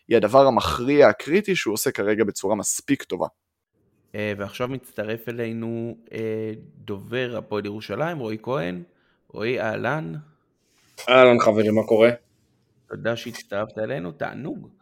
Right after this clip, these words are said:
Speaker 2: אה, בטח, בטח לקראת יום שני,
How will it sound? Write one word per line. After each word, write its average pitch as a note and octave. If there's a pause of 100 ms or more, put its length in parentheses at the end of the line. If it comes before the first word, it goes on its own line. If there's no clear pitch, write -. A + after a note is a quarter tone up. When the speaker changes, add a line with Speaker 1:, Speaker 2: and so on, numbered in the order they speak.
(960)
Speaker 2:
אה, G#2+
בטח, B2+ (140)
בטח F#3+
לקראת F3+
יום F3
שני, D#3